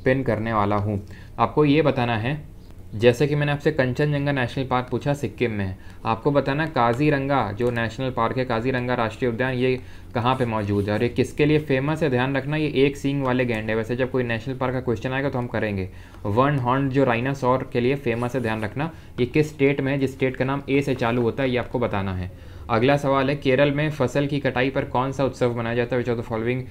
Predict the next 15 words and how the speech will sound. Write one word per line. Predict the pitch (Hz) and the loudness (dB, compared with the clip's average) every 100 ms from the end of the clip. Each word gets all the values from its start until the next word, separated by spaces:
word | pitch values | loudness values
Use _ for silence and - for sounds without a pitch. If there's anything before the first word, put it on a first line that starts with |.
| - - - | -14 -16 -4
is | 131 131 | -2 2
celebrated | 131 127 131 147 135 | 2 2 2 2 2
on | 127 131 | 2 0
the | 117 113 | 0 0
harvest | 117 135 131 127 | 0 0 -2 -4
of | - | 0
crops | 120 120 139 | 0 0 -2
in | 131 120 | -2 0
Kerala? | 104 101 98 - | 2 0 -4 -6
छऊ, | - 135 143 | -2 0 2
गरबा, | 120 110 117 127 | 0 0 2 0
बिहू | 117 104 120 | 0 0 2
या | 113 | 2
फिर | 127 | 0
ओनम? | - 107 98 | -2 0 -2